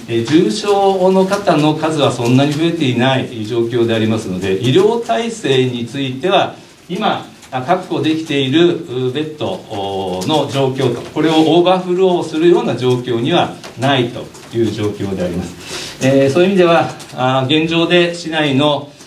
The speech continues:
おー、入院、ベッド、そこを確認でき、あの、抑えられている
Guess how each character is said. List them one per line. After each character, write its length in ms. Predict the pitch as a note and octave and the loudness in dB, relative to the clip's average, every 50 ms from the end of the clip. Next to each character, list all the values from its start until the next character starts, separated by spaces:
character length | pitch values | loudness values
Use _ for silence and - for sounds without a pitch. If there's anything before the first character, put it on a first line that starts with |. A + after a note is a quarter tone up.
| - - - - - | -20 -20 -20 -18 -10
お 440 | - A2+ A2+ A#2 A2+ A2+ A2+ A2+ A#2 | -6 -4 -2 -2 -2 -2 -2 -2 -4
ー、 60 | A#2 | -4
入 140 | A#2+ C3 C3 | -2 -2 -2
院、 300 | C3 C3 C3+ C3 C3 B2+ B2+ - - - - | -2 -2 -2 -2 -4 -4 -6 -12 -16 -16 -12
ベ 920 | B2+ A#2+ A#2+ B2 B2 A#2+ A#2 A#2 A#2+ A#2 A#2 A2+ A#2 A#2 - - - - B2+ | -10 -8 -6 -4 -4 -4 -4 -4 -2 -2 -4 -4 -6 -6 -10 -12 -6 -4 -4
ッ 100 | B2 - | -4 -2
ド、 140 | - - - | -4 -6 -4
そ 180 | - - B2+ | -2 -2 -2
こ 260 | B2 - D3+ D3 C#3+ | 0 0 0 0 0
を 20 | C#3+ | -2
確 240 | - C3 B2+ - C#3+ | -4 -4 -4 -2 -2
認 220 | C#3+ C#3+ C#3 C#3+ | -2 -2 -2 -2
で 80 | D3 C3+ | -4 -4
き、 100 | - - | -6 -6
あ 60 | A#2 | -4
の、 200 | A2 G#2 G#2 G#2+ - - - - - - | -4 -4 -4 -6 -8 -12 -16 -18 -10 -2
抑 260 | A#2+ C3 B2+ F3 E3 | 0 2 2 4 2
え 140 | D#3+ D3 - - - - - - - - - - - | 2 0 -2 -6 -10 -16 -20 -20 -20 -20 -16 -6 -2
ら 140 | D3 F#3 G3+ | -2 0 0
れ 100 | D#3+ A#2 | 0 0
て 140 | - - | -2 -4
い 100 | B2+ - | -6 -6
る 140 | - F#2 F2+ | -6 -8 -10